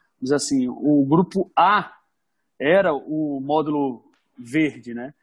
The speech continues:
E o, em, na Copa João Avelange foi o módulo azul.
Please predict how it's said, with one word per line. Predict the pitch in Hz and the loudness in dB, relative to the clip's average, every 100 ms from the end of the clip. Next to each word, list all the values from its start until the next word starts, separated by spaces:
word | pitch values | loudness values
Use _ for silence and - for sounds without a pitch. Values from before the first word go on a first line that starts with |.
| _ _ | _ _
E | - 139 147 | -2 2 2
o, | 151 147 143 123 | 0 -2 -4 -4
em, | 143 151 | -2 -2
na | 143 151 | -2 -2
Copa | 170 160 | -2 -4
João | 160 | -4
Avelange | 151 147 175 | -2 -2 -4
foi | - | -4
o | 180 | -4
módulo | 160 175 185 | 0 0 0
azul. | 190 156 151 143 | 0 -2 -4 -6